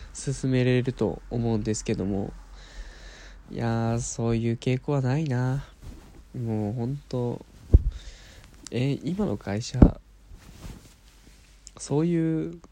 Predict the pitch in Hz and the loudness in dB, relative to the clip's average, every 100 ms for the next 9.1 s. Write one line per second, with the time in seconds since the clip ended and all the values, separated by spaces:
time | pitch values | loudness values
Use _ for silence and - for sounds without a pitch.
0 | - 147 - 143 123 - 143 143 - - | -8 -6 0 0 0 -4 -10 -14 -20 -20
1 | - - - - - - - - - 131 | -20 -20 -20 -20 -20 -16 -16 -16 -4 -2
2 | 135 135 127 - - - - - - 131 | 0 0 0 -4 -10 -20 -20 -12 -6 0
3 | 135 135 127 123 127 127 127 120 110 110 | 0 2 0 0 0 0 -4 -2 -2 -4
4 | - - 117 117 104 120 110 - - - | -6 -6 -2 -2 -2 -4 -6 -8 -12 -10
5 | - - 123 117 123 127 - - 165 - | -14 -8 -6 -4 -4 -4 -6 -8 -10 -18
6 | - - - - - - - - - - | -20 -20 -20 -20 -20 -20 -20 -20 -20 -8
7 | 139 135 - 135 - - - - - - | -4 -4 -4 -6 -6 -8 -10 -20 -20 -20
8 | - - - - - 135 131 139 127 98 | -20 -20 -20 -14 -6 -4 -2 0 0 -2